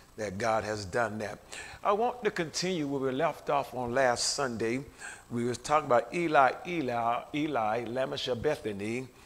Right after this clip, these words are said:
My God, my God, why hast thou forsaken me? We came from Jeremiah,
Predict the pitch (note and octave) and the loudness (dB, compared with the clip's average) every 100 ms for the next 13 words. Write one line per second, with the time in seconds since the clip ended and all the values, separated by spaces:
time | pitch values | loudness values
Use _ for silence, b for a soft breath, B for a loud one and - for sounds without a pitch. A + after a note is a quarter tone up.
0 | B B G#2+ A#2 B2 C3+ D3+ F3 F3 E3+ | B B -2 0 2 4 4 2 0 0
1 | D#3 A2 G#2+ A2+ B2+ B2 A#2 B2 A#2 G#2+ | -2 -2 -4 -4 -2 0 -2 -2 -2 -4
2 | G#2+ G#2+ A#2+ A2+ A2 G#2+ B2 A2 B2 A#2+ | -6 -6 -4 -2 -4 -4 -4 -2 -2 -2
3 | C3 B2+ C#3 G#2+ A2 A#2 - C3+ C3+ C3+ | -4 -4 -4 -6 -6 -6 -2 0 0 -2
4 | B2+ - B2+ A#2 G#2 C#3+ C#3+ C3 B2+ B2+ | -6 -6 -4 -4 -4 -2 -2 -2 0 0
5 | B2+ | -2